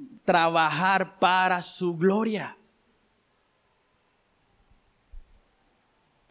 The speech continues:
Somos dependientes de su soberanía y sabiduría y supremacía.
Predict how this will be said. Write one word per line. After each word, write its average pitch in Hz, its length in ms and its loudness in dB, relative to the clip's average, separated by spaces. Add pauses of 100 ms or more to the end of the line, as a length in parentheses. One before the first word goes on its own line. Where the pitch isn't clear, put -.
(1120)
Somos 160 300 -2
dependientes 139 840 -2
de 120 80 -10
su 117 160 -12
soberanía 131 640 0
y 143 40 -4
sabiduría 139 560 -2
y 139 40 0
supremacía. 123 760 -6